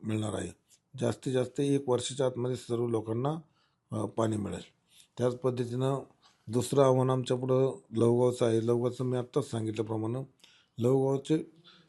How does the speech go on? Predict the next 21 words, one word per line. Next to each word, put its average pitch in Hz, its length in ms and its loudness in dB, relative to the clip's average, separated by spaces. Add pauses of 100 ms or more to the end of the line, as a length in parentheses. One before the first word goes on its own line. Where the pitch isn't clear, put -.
(220)
एवढा 127 320 4
मोठा 160 280 4
एरिया 127 300 4
आहे 98 200 -2 (760)
की 135 120 0
त्याला 131 540 4 (260)
डेव्हलप 117 460 0
करायला 123 300 2
स्लोप 113 560 -4
मोमेंट 113 360 -2
ड्रेनेज 110 320 -2
लाईन 110 240 -2
नेणं 107 260 -4
गरजेचं 101 400 -4
आहे. 98 180 -4 (500)
असे 120 240 -2
अनेक 143 380 2
प्रश्न 151 280 0
लोहगावात, 123 520 2
अ, 110 640 -2
आहेत 107 200 -6